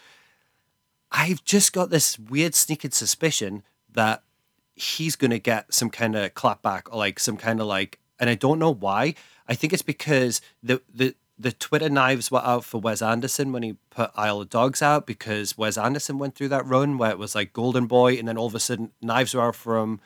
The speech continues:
over Isle of Dogs. And I've just, I, I've got the feeling the knives are coming for Paul Thomas Anderson. And I think it's because, and I'm gonna, if I was a betting man, I, I wonder if it's gonna have anything to do with, like, the nepotism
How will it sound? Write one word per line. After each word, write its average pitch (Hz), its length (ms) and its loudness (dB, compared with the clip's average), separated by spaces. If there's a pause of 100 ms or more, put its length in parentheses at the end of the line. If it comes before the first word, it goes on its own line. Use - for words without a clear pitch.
(320)
over 113 200 0
Isle 104 300 -2
of 98 80 -12
Dogs. 131 420 4 (460)
And 120 120 4
I've 113 100 2
just, - 300 -2 (380)
I, 135 180 2 (140)
I've 131 200 0
got 156 160 4
the 196 60 0
feeling 151 480 2
the 110 80 2
knives 123 380 2
are 156 60 -2
coming 131 340 0
for - 140 -12
Paul 117 240 -2
Thomas 113 280 -6
Anderson. 107 280 -6
And 120 80 0
I 110 60 0
think 151 260 -2
it's 196 120 0
because, 113 600 0 (840)
and 131 180 0 (180)
I'm 135 120 4
gonna, 151 300 2
if 135 180 -2
I 143 60 6
was 143 140 4
a 117 60 -2
betting 117 360 0
man, 147 340 0
I, 123 140 4 (480)
I 127 80 0
wonder 156 220 0
if 190 100 -2
it's - 120 -4
gonna 143 180 0
have 135 160 2
anything 123 320 0
to - 140 -16
do 117 100 -2
with, 110 160 -4
like, 110 160 -6
the 104 80 -6
nepotism 127 640 -4